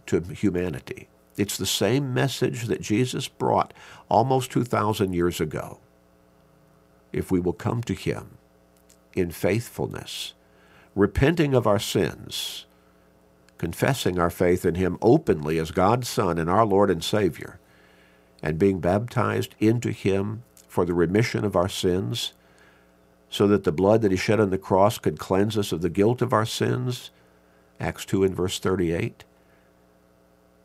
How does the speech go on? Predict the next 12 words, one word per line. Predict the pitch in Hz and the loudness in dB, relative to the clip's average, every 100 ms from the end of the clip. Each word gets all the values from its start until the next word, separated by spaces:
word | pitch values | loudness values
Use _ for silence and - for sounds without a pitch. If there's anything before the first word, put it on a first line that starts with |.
| _ _ - | _ _ -6
Acts | 80 80 | -6 -4
twenty-two | - 98 98 95 101 | -2 0 0 2 4
and | 98 | 4
verse | 87 92 98 | 4 0 2
sixteen, | 101 95 - 98 98 131 151 - _ _ _ _ _ _ _ _ _ _ _ _ _ _ _ - | -2 -2 -4 -4 -4 -4 -8 -16 _ _ _ _ _ _ _ _ _ _ _ _ _ _ _ -4
so | - | 2
that | 101 104 | 4 4
we | 110 120 | 2 2
could | 120 87 | 0 0
be | 82 113 131 127 _ _ _ _ _ _ _ _ | 2 2 0 -4 _ _ _ _ _ _ _ _
made | 85 95 110 117 | -2 2 4 2
new, | 101 95 110 147 185 | 2 4 4 2 -4